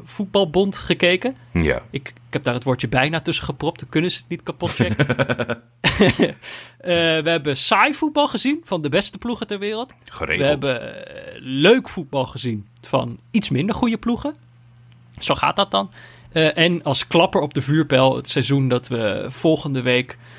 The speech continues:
Speaker 1: met de seizoensfinale gaan afsluiten, hebben we,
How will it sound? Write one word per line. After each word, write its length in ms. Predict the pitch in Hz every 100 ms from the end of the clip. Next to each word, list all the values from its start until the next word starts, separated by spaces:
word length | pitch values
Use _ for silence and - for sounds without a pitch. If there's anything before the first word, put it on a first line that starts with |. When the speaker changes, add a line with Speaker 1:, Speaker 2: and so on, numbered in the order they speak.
| - -
Speaker 1:
met 160 | 131
de 60 | 135
seizoensfinale 680 | - 120 135 - 131 135
gaan 120 | 135 131
afsluiten, 480 | 131 - 123 131 - - -
hebben 260 | 123 123
we, 200 | 117 113